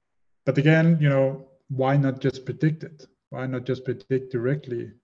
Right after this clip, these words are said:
what is the probability of a hurricane or, you know,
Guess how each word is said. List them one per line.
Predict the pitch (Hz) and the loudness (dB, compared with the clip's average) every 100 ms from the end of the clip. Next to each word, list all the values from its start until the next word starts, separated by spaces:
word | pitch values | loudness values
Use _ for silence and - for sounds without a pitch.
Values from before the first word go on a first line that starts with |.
| _ _ _ _ - | _ _ _ _ -12
what | 123 - - | -10 -10 -6
is | 127 - | -6 -4
the | 117 | -6
probability | 123 107 120 123 131 143 151 123 117 | -8 -4 -4 -2 0 0 0 -2 -10
of | 123 117 117 - _ _ _ _ - | -10 -10 -12 -16 _ _ _ _ -16
a | |
hurricane | 104 131 131 123 113 113 110 - | -8 -6 -4 -4 -6 -10 -14 -12
or, | 120 | -10
you | |
know, | 117 | -6